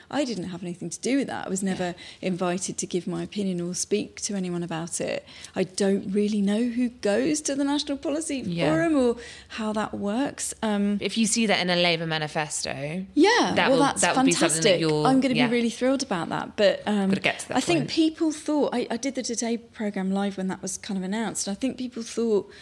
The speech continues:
Speaker 1: I'd been in consultation with the leader or his office or, or someone, and,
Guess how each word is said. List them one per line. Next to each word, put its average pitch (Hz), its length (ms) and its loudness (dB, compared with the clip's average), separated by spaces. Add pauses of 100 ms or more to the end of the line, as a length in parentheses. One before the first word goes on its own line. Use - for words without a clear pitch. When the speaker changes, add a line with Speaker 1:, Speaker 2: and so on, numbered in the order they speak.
(220)
Speaker 1:
I'd 226 280 -2
been 220 140 -2
in 220 140 -2
consultation 208 1080 -2
with 202 260 0 (340)
the 214 80 2
leader 208 400 4
or 190 80 2
his 202 180 -2
office 196 320 -2
or, 185 260 -4
or 202 140 -2
someone, 208 500 0
and, 190 220 -2